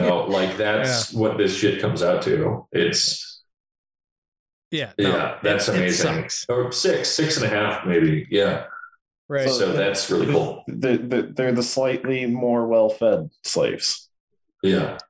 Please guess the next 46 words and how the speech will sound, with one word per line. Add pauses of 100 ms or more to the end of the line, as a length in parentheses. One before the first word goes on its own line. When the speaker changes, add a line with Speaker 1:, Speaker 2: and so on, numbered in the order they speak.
(180)
Speaker 1:
Yeah.
I
mean,
yeah,
it's
Speaker 3:
Yeah. (540)
Speaker 1:
when
you,
when
you
actually
start
applying
math
to
this
stuff,
like,
it,
it
seems
horrifying
and
awful
to
begin
with,
but
then
it,
it
just,
it
gets
so
much
worse,
<laughs>
like,
the
longer
you
think
about
it.
Speaker 2:
Uh,